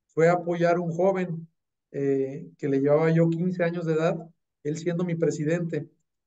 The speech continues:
y me tocó ser su secretario. Estoy hablando de, de Salvador Manzano. Y imagínate, Pepe, con esa soberbia que tengo,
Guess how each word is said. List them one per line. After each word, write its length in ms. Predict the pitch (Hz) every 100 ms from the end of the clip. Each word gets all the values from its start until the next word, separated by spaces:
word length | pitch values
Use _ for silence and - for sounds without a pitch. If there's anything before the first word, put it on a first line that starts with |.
| _ -
y 200 | 143 143
me 140 | 147
tocó 280 | 147 147 165
ser 140 | 165 165
su 160 | -
secretario. 720 | - 151 147 156 170 185 170
Estoy 220 | 160 - 165
hablando 380 | 165 165 180
de, 280 | 165 151 131 - _ _ -
de 80 |
Salvador 440 | 139 147 143 156 165
Manzano. 640 | 165 165 175 180 170 - _ _ _ _
Y 360 | 151 147 160 160
imagínate, 540 | 151 151 202 226 214
Pepe, 340 | 160 202 208 165
con 160 | 175
esa 160 | 202 208
soberbia 360 | 180 190 202 190
que 100 | 170
tengo, 540 | 185 185 170 151